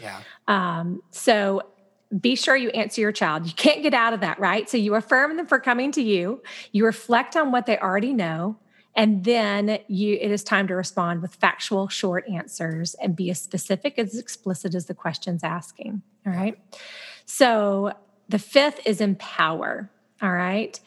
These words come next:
Speaker 2: You have the authority that you're now empowering your child. You have the authority and power to do something different and radical, all right?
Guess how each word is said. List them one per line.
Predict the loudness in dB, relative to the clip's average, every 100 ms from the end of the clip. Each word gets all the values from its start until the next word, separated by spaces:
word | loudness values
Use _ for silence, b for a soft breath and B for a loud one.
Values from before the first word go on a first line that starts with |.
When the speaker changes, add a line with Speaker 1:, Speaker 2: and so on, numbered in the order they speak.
| b -6
Speaker 2:
You | 0 2 2
have | 2 2 2
the | -2
authority | 0 0 2 2 0 -2
that | -2
you're | 0 0
now | 0 0 0
empowering | -2 -2 2 2 0 -2
your | -4
child. | -2 -2 -2 -4 -6 -8 -2
You | 0 2
have | 2 2 2
the | -4
authority | -2 0 0 0
and | -2 0
power | 2 2 0 -6 B B
to | -4
do | -2 0
something | 0 -2 -2 -2 0
different | -2 -2 -4 -2
and | -4
radical, | -2 -2 -4 -8 -10 -12 _ -6
all |
right? | -2 0 -2